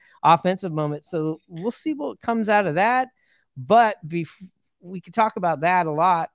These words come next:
about the hitting. The, the defense was good this series, but I think the story too, going back to game one is, and maybe big picture, wow, Bryce Miller.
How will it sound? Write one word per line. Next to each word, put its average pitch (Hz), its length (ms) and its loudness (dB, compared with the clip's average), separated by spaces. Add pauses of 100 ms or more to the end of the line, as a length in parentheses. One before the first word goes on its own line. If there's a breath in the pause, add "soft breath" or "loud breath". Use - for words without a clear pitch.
(120)
about 151 420 -4
the 135 60 -10
hitting. 185 480 -4 (540)
The, 147 200 -10
the 139 220 -10
defense 190 500 0
was 165 140 -2
good 165 240 -2
this 156 180 -4
series, 151 320 -2
but 147 160 -4
I 147 80 0
think 156 460 -6
the 147 120 -12
story 156 680 -2
too, 156 520 -4 (200)
going 147 260 -4
back 139 220 -2
to 143 80 -10
game 147 260 -2
one 170 240 -2
is, 135 340 -4 (720)
and 151 680 -8
maybe 165 260 0
big 151 240 -4
picture, 135 500 -6 (140)
wow, 147 440 6 (280)
Bryce 156 300 4
Miller. 143 420 2